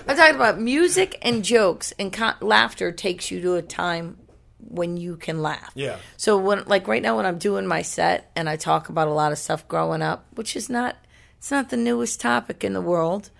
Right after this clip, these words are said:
Speaker 1: Okay, my family was similar to some people. Some stuff was different, but people wanna feel a time when they were happy.
Speaker 2: Right.
Speaker 1: You know?
Speaker 2: Yeah, yeah, that
Speaker 1: And
Speaker 2: makes
Speaker 1: I, and
Speaker 2: sense.
Speaker 1: that's what all those concerts coming back. People, that's why they're remaking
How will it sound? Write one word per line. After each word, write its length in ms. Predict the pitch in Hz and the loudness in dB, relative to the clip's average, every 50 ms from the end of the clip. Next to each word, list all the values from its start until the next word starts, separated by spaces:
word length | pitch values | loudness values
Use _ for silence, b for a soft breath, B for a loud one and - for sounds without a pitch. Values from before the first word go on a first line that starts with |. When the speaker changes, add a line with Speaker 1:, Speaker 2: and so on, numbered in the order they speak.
| b b b | b b b
Speaker 1:
Okay, 300 | - - 226 233 254 - - | -6 -4 -4 -4 -4 -6 -4
my 160 | 196 196 220 | -2 -2 -2
family 340 | 220 - - 202 202 208 208 | 0 -2 -2 -2 -2 -2 -4
was 160 | 208 208 - | -4 -6 -6
similar 460 | - - - 190 185 190 196 196 196 | -6 -4 -2 -2 -2 0 0 0 0
to 60 | 190 | -2
some 260 | 190 - - 175 180 185 | -2 -4 -4 -4 -6 -6
people. 380 | 185 - 196 190 190 202 208 | -6 -8 -8 -8 -6 -8 -8
Some 240 | 202 - - 170 156 | -6 -6 -8 -6 -6
stuff 320 | - - - - 170 - | -6 -4 -4 -4 -4 -4
was 120 | - 180 165 | -6 -8 -6
different, 420 | 175 - 185 180 - 202 - - B B B B B B B B B B B B _ | -4 -6 -6 -6 -8 -12 -12 -14 B B B B B B B B B B B B _
but 260 | - 220 202 196 202 - | 4 4 4 4 2 -2
people 320 | - - 220 - 254 233 | -12 -12 -10 -6 -6 -6
wanna 420 | 202 185 196 202 202 226 240 240 | -4 -2 0 0 0 0 0 -2
feel 880 | 233 - - - - - - 226 214 208 196 185 185 180 185 185 185 - - _ _ | -4 -6 -10 -16 -12 -8 -6 -2 2 4 6 6 6 6 4 2 -2 -10 -20 _ _
a 80 | - 165 | -6 -6
time 600 | 160 - - 196 190 180 180 180 175 170 170 165 | -4 -4 -4 -2 -2 0 0 0 0 -2 -2 -2
when 300 | 160 165 160 160 156 151 | -2 -2 0 -2 -2 -4
they 280 | 151 160 170 165 165 165 | 0 2 4 4 4 4
were 200 | 160 156 156 147 | 2 0 -2 -2
happy. 520 | 147 160 151 151 147 139 - - - - 135 | 0 0 -2 -2 -2 -6 -10 -14 -16 -14 -12
Speaker 2:
Right. 280 | 135 107 101 98 92 - _ _ _ | -10 -10 -10 -10 -12 -16 _ _ _
Speaker 1:
You 100 | - 156 | -4 -2
know? 260 | 160 160 160 165 185 190 190 | -2 0 -2 -2 -4 -6 -8
Speaker 2:
Yeah, 180 | - 131 135 | -6 -6 -6
yeah, 200 | 139 139 135 127 | -6 -6 -8 -8
that 40 | 117 117 | -8 -6
Speaker 1:
And 60 | 127 | -2
Speaker 2:
makes 40 | 175 | 0
Speaker 1:
I, 60 | 180 | 0
and 80 | 180 - | 0 0
Speaker 2:
sense. 160 | - - 185 | -2 -2 0
Speaker 1:
that's 200 | 196 196 208 - | 2 2 2 2
what 120 | - 214 196 | 0 2 2
all 120 | 190 190 | 2 2
those 220 | 190 185 175 170 | 2 0 0 -2
concerts 480 | - - 233 233 254 247 - 156 165 - | -4 -4 -2 -2 -2 -2 -4 -4 -4 -6
coming 340 | - - 170 165 165 160 156 | -6 -6 -4 -4 -4 -4 -2
back. 320 | 160 160 160 156 - - | -2 -4 -4 -4 -6 -10
People, 280 | - - 233 220 240 B B B B B B | -14 -12 -10 -10 -10 B B B B B B
that's 120 | - - | 0 4
why 80 | 508 - | 6 8
they're 120 | 294 262 | 8 6
remaking 680 | 233 226 254 269 247 240 240 226 - 220 202 196 - | 6 4 2 4 6 6 6 6 4 -2 -4 -4 -4